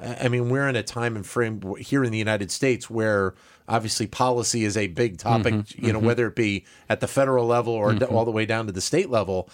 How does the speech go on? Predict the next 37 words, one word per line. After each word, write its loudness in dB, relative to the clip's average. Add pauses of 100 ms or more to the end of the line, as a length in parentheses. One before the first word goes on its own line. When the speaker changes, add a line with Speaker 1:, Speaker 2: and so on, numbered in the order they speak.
Speaker 2:
Mm-hmm. -4
Speaker 1:
A-, 0
and 0
seemingly, 0
we, -4
it -2
feels -4
like 0
there's -2
that 0
wall 2
at -2
times -6
between -4 (580)
the, 0 (100)
the 0
community 0
and 0
the -4
policymakers. 0
So 2
if -4
Speaker 2:
Mm-hmm. 2
Speaker 1:
you 2
can 0
break 0
down 0
that 0
wall, 4
you -2
can 0
affect -2
some -4
unbelievable 2
changes -4
going -2
forward. -8